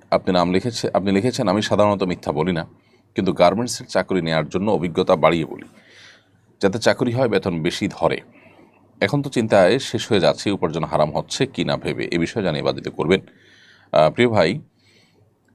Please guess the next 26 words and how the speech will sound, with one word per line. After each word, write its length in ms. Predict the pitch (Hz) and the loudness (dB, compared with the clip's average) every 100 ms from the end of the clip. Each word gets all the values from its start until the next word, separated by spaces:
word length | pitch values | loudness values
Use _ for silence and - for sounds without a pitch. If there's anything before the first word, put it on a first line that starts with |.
| 107 | -2
মিথ্যা 260 | 117 165 | 2 2
সর্বাবস্থায় 840 | 156 135 117 117 117 135 127 160 - _ - | 2 2 2 0 2 2 4 2 -4 _ -4
জঘন্য 340 | 92 95 98 82 | -2 0 0 -2
অপরাধ 400 | 76 67 - - - - - - - | 0 0 -2 -6 -12 -14 -18 -10 0
এবং 460 | 98 104 85 135 196 _ _ _ _ _ | 2 2 -2 -8 -14 _ _ _ _ _
মিথ্যাবাদী 460 | 92 107 131 104 98 | -6 -2 2 2 2
মিথ্যা 260 | 95 - 98 | -2 0 0
বলতে 280 | 85 82 | 0 -2
বলতে 280 | 82 78 - | -2 -4 -2
আল্লাহ 180 | 92 90 | -2 0
তাআলার 160 | 90 87 | -4 -4
কাছে 220 | - 104 | -6 -2
কাযাব 420 | 110 87 107 113 | -2 2 4 2
বা 160 | - 80 | 2 -2
মিথ্যাবাদী 640 | 90 92 - 101 85 101 | -2 -8 -6 2 2 2
হিসেবে 680 | 135 147 - 78 71 98 151 - - _ | -2 -4 -2 -2 -2 -2 -6 -12 -20 _
যেই 440 | - - 78 71 78 | -12 -4 -2 -2 -2
তালিকা 360 | - 87 104 110 | 0 0 0 -4
আছে, 200 | 101 - | -4 -8
সেই 160 | - 95 | -12 -6
তালিকায় 560 | 78 78 78 107 90 101 | -4 -4 -4 -4 -2 -4
তার 200 | 87 73 | -6 -6
নাম 180 | 60 64 | -8 -8
চলে 240 | - 82 | -6 -4
যায়। 140 | - | -6
খুবই 280 | - 110 120 | -8 -6 -6